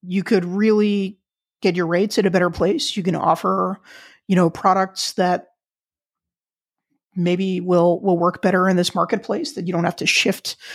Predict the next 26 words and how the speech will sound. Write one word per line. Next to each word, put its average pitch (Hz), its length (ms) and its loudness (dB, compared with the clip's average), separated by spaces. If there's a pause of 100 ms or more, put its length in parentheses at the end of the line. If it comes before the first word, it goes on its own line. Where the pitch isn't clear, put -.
(160)
you 196 100 4
know, 175 100 4
so 180 160 0
much 180 220 0
of 208 80 -8
your 180 160 -2
operational, 185 760 -2 (500)
you 175 100 -4
know, - 240 -8 (180)
workforce 185 460 0
around 180 380 2
on. 240 400 2
And, 190 480 0
um, 185 540 0 (1800)
it's 170 160 -2
kind 262 200 0
of 320 60 0
a - 60 2
wide 180 220 4
open 208 220 2
game 190 260 2
in, 170 240 0
in 175 220 -2
wholesale 175 840 0
when 180 300 -2
you 170 440 -4